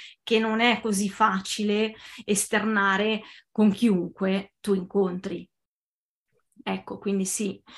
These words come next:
è una grande palestra. Eh, questi, al-, noi abbiamo atteso tre anni, ma non è lo standard, può essere di meno, può essere anche molto di più, eh.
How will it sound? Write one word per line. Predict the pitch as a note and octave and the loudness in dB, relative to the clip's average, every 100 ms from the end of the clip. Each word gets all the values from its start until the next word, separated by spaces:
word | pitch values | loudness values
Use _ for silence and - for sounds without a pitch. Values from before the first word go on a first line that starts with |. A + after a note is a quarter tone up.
| - | -8
è | - | 2
una | B3 B3+ | 2 4
grande | A#3+ A#3 A3 | 4 4 2
palestra. | G#3 F#3 F#3 F#3 - - F3+ - - - | -2 -4 -4 -6 -8 -10 -12 -14 -20 -12
Eh, | G3 F#3+ F3+ | -6 -4 -4
questi, | G3+ G3 A3 G#3 G3 F#3+ | -4 -4 -4 -2 -2 -2
al-, | G#3 G#3+ A3 G#3 G3+ - - - - | 0 0 0 -2 -6 -8 -12 -16 -6
noi | G#3+ G#3 B3+ B3+ | 0 2 4 2
abbiamo | G#3+ G3 F#3+ G#3 | 2 2 2 0
atteso | G3+ G#3 G#3 | 0 -2 0
tre | A#3+ B3 | -2 -2
anni, | F3+ G#3+ G#3 F3+ | 0 0 0 -2
ma | F3+ F3+ | -4 -4
non | F3+ G3 | -2 -2
è | F#3+ | -2
lo | F#3+ | -2
standard, | G3 - A3+ G3 F#3 F#3 | -4 0 2 2 -2 -4
può | F#3+ G3+ | -4 -4
essere | G3 G#3 | -2 -2
di | G#3+ | 0
meno, | A3 F3+ G3+ | 2 0 -2
può | G3 | -4
essere | - F#3+ | -6 -8
anche | F#3+ | -4
molto | F#3+ F#3+ F#3+ F#3+ | 0 2 0 -4
di | F#3 | -8
più, | - - - | -8 -8 -4
eh. | F#3 G3+ | -4 -4